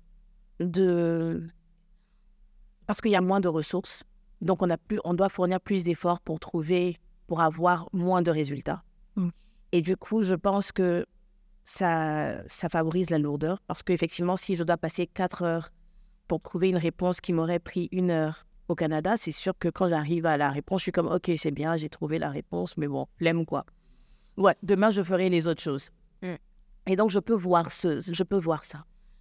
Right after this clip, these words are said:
Speaker 1: Donc, euh, mais je, mais ce qui est bien, c'est qu'on est en deux mille vingt-trois et on a accès à tout. Donc, on a accès aux mêmes ressources, on a accès aux mêmes, euh, systèmes, euh, informatiques et,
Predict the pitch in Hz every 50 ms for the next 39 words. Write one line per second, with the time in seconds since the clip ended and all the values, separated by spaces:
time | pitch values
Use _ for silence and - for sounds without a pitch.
0 | _ - 185 165 202 208 202 - - - - _ _ - _ _ - _ _ _
1 | _ - 170 170 165 160 160 160 160 160 156 160 160 165 165 160 - _ - _
2 | _ - 190 175 180 180 180 - - 202 160 165 180 - _ 185 185 180 175 165
3 | - - 180 - - 214 196 165 156 - _ _ - - - - 170 160 185 -
4 | - - - 170 160 156 160 156 165 170 170 156 151 147 143 139 - - 156 151
5 | - - - 180 160 156 151 151 147 143 143 147 - - - 160 147 143 - -
6 | - 165 - - _ _ - - - - - - - _ _ - - 156 175 175
7 | 170 165 - - - - _ _ - 156 160 156 156 156 156 - - 180 165 160
8 | 156 156 143 147 131 - - 151 - - - - _ - 151 147 147 143 143 -
9 | - - 175 165 151 147 147 147 151 151 151 151 151 147 143 143 143 143 147 -
10 | - 160 170 _ _ _ - - _ _ - - - - 170 156 - - - 175
11 | 165 165 165 165 160 156 156 151 147 147 147 143 147 147 147 147 147 151 151 156
12 | 151 156 - - - - - 160 156 - 170 156 151 151 143 - - - - 180
13 | 170 170 170 160 - - 165 156 151 151 147 147 143